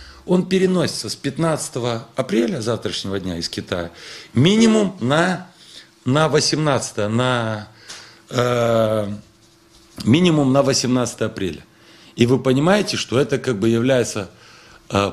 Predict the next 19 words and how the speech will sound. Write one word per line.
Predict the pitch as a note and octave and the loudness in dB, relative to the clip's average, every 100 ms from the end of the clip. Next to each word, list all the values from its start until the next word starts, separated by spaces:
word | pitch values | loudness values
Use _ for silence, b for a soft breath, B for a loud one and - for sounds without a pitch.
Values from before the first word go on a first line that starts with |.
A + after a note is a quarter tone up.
| - | 4
полным | E3 E3 C3 G2+ | 4 6 4 4
бредом. | G#2+ D3+ G#3+ G#3 A#2 - - b b b _ | 4 4 6 2 0 -6 -18 b b b _
У | A#2 | 0
нас | C3+ E3+ E3 - | 4 2 2 -2
страна, | - C#3 D#3+ E3 B2 - - b b b b b - | 0 2 2 2 0 -6 -12 b b b b b -2
э, | A2+ A2+ G#2 F#2+ - - _ _ | 2 2 2 0 -6 -14 _ _
находится | - A#2 C#3+ E3 D#3 A#2 - G2 F2+ | 0 2 4 4 2 0 -4 -10 -10
сегодня | - - B2 B2 G#2+ | -6 -2 2 2 0
в | - | -4
кризисе | - C#3+ D#3 A2+ - - - B B B B B - | 0 4 4 2 -4 -8 -14 B B B B B -6
социальном, | - D#3+ F3 - D3+ D3 C3 A2+ G#2 G2+ | 0 0 2 2 4 2 0 -2 -4 -4
эпидемиологическом, | B2+ C3 D#3+ D3+ D#3+ D#3 D#3 C3+ C3+ A2+ - A2 G2 - B - | -2 0 0 2 2 4 4 2 -2 -2 -2 -4 -6 -12 B 0
экономическом | B2 - E3 E3+ E3+ - B2 G2+ - | 0 4 4 4 2 2 -2 -6 -8
и | A2+ | -6
так | B2 C3 | -4 0
далее. | F3+ G3+ D3 B B B B B _ | 2 4 2 B B B B B _
И | C3 | 2
у | D3 | 4
нас | E3+ F#3 - - | 4 4 0 -6